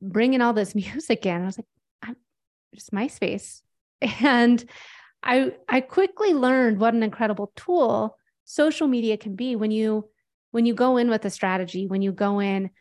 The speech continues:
with intention. Um, but I mean, I, I, you know, the, being, the, doing that for a job still really wasn't a, ex-, in existence yet. So I graduated from college. Uh,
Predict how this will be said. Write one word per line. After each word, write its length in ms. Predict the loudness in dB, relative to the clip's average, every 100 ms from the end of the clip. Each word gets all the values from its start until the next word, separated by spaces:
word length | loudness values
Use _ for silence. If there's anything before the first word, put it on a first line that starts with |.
| _ -2
with 220 | 0 2
intention. 760 | -2 -2 -4 -4 -4 -6 -8 -10 _ _ _ _ _ -4
Um, 540 | 0 2 2 0 -4 -10 _ _ _ -4
but 160 | 0
I 40 | 4
mean, 140 | 4
I, 160 | 4 0 -4 _ _ _ _ _ _ _ -8
I, 120 | -6 -6 -8 -4
you 160 | -2
know, 80 | 2
the, 80 | 0
being, 480 | 2 2 2 2 0
the, 140 | -2
doing 260 | 2 2 2
that 160 | 0
for 80 | -2
a 60 | -2
job 280 | 0 -2
still 280 | -4 -4 -4
really 260 | -2 -4 -4
wasn't 420 | -4 -4 -6 -10 -8
a, 120 | -8 -8 _ _
ex-, 240 | -10 -10 -8
in 140 | -4
existence 580 | -4 -4 -6 -6 -10 -8
yet. 180 | -10 -10 -6
So 340 | -2 0 -2 -8 -12
I 60 | -4
graduated 420 | 0 2 2 0
from 140 | -2
college. 520 | -4 -2 -2 -4 -10 _ _ -4
Uh, 380 | -2 0 0